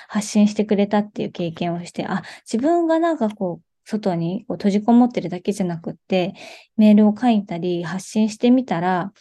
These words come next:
言葉にすることで伝わったんだなっていう経験を、ラジオの投稿でしたね。なので、こう、言葉にして自分が伝える行動をしたからこそ周りに伝わったし、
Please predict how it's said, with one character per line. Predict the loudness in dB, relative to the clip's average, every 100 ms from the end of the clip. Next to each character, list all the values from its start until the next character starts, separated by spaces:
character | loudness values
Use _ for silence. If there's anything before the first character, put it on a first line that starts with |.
| -6
言 | -2 2
葉 | 4
に | 4
す | 4 2
る | 2
こ | 2
と | 0
で | -2
伝 | -6 -4 -4
わ |
っ | -4
た | -4 -4
ん |
だ | -4
な | -6 -6 -8
っ |
て | -6 -6
い |
う | -4
経 | -6
験 | -6 -8 -6
を、 | -6 -8 _
ラ | -6 -4
ジ | -6
オ | -8
の | -8 -10 -14 _ _
投 | -6 -4
稿 | -6
で | -6 -8
し |
た | -8 -8
ね。 | -8 -2
な | 4
の | 4
で、 | 4 -2
こ | -8 -8
う、 | -4
言 | 0
葉 | 2
に | 2 2
し |
て | 0
自 | -2
分 | 0 0
が | -2
伝 | -4 -2 0
え |
る | 0 -2 _ _ _ _ _
行 | -2 0
動 | 0
を |
し | -2
た | -6 -4
か | -4
ら | -4
こ | -8
そ | -8
周 | -8 -6 -4
り | -4
に |
伝 | -6 -4 -4
わ | -4
っ |
た | -6 -8
し、 | -4 -6